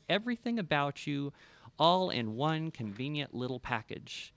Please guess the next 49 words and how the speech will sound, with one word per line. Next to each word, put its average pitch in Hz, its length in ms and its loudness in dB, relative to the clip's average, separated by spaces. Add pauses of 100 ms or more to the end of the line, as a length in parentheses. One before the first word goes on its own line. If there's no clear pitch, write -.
(680)
They 160 100 6
will 160 140 6
have 127 180 6
total 196 380 2
control 139 680 -2
of 120 120 -4
your 127 140 -2
ability 123 440 -2
to 110 80 0
buy 120 220 2
and 123 160 -4
sell, 139 360 -2 (880)
be 143 120 4
able 139 160 2
to 135 60 -4
track 139 420 0
every 147 260 0
single 147 480 -2
financial 143 520 0
transaction, 147 960 -2 (600)
and 123 220 0
have 120 220 -4
total 175 380 -2
access 131 480 -4
to - 120 -8
your 123 100 -2
money. 107 360 -4 (2250)
I 214 160 6
can 247 160 2
see 147 380 4
that 135 160 2
if 139 140 2
this - 200 0
first - 420 0
vax 143 300 4
thing 160 200 0
is 139 100 -4
allowed 131 320 0
to 131 60 -8
stand 139 340 -2
and 123 100 -4
people 139 280 0
do 135 280 0
not 147 280 0
stand 135 400 2
up - 280 0
and 104 120 -2
say 120 240 0
no 123 520 4